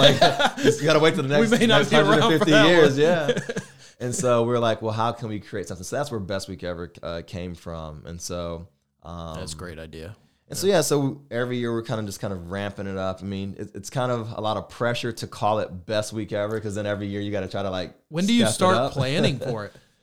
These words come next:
Speaker 1: Each year? Like,
Speaker 2: Uh-huh.
Speaker 1: obvious-, I, I assume it's like,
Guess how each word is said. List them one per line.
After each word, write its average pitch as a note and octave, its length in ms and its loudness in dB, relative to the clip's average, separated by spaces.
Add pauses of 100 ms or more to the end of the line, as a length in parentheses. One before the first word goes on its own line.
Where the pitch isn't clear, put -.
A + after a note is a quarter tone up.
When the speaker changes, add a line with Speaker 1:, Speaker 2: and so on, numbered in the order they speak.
(200)
Speaker 1:
Each C#3 240 -6
year? A#2+ 180 -6
Like, C#3 200 -4
Speaker 2:
Uh-huh. E3 120 4
Speaker 1:
obvious-, F3+ 320 0
I, E3+ 280 2
I D#3+ 80 2
assume G3+ 300 0
it's - 140 -4
like, D3+ 200 0